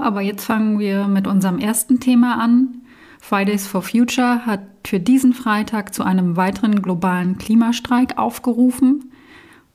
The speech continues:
Und wir nehmen den Podcast ja immer schon am Donnerstag auf. Und deshalb wissen wir jetzt noch nicht, wie viele Menschen dem Aufruf folgen und bei dem Streik mitmachen.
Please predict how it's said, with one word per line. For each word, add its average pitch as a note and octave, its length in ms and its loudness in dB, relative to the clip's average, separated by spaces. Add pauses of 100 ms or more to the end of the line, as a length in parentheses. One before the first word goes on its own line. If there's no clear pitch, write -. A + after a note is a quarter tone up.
(120)
Und F#3+ 340 2
wir G3 140 4
nehmen G3 220 6
den F#3 160 0
Podcast G3 540 -4
ja F#3 100 -2
immer F#3 200 2
schon F#3 160 -2
am D#3+ 140 -2
Donnerstag A3+ 640 0
auf. A3 400 -2 (160)
Und E3+ 160 -6
deshalb F#3+ 300 0
wissen F#3+ 240 2
wir F#3 260 0
jetzt F#3 380 -2
noch A#3 180 2
nicht, A3 480 -2
wie A#3 140 4
viele A3 260 -4
Menschen G3 460 0
dem F3+ 220 -2
Aufruf E3+ 760 -6
folgen A3+ 880 2
und G3 220 -2
bei F3 140 -2
dem F3+ 160 0
Streik F3+ 400 -2
mitmachen. G3 680 0